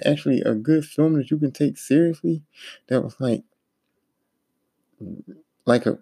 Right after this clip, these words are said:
like, something that might be Oscar worthy, like, that's how they rate the good movies.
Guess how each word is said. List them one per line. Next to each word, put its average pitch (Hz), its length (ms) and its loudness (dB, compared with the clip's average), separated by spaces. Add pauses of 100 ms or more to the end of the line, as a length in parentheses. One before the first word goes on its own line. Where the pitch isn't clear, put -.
(140)
like, 123 320 -2
something 156 300 2
that 160 160 4
might 147 320 4
be 165 180 2
Oscar 170 400 2
worthy, 175 380 4
like, 156 220 0
that's 156 160 0
how 160 120 0
they 160 140 4
rate 165 200 6
the 151 60 -8
good 160 160 6
movies. 170 280 2